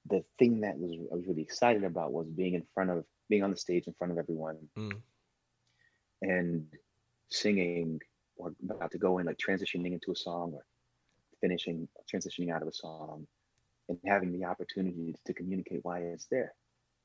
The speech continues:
Speaker 1: and just sharing that.
Speaker 2: Right.
Speaker 1: And, you know, it, I didn't wanna, I didn't wanna, like,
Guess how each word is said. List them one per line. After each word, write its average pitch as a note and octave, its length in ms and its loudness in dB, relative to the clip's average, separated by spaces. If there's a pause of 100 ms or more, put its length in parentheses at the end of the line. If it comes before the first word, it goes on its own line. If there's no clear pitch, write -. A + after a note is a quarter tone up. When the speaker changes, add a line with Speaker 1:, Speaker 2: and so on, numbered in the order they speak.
(160)
Speaker 1:
and G2 100 -2
just - 320 2
sharing F#2 360 4
that. - 160 -14 (200)
Speaker 2:
Right. A2 400 -6
Speaker 1:
And, F#2+ 300 2 (640)
you F#3+ 100 0
know, F3+ 140 6
it, - 80 2 (600)
I G#2+ 40 -4
didn't A#2 200 6
wanna, G2+ 340 6 (800)
I G#2 40 4
didn't A2 180 2
wanna, G#2+ 220 2
like, G2+ 260 4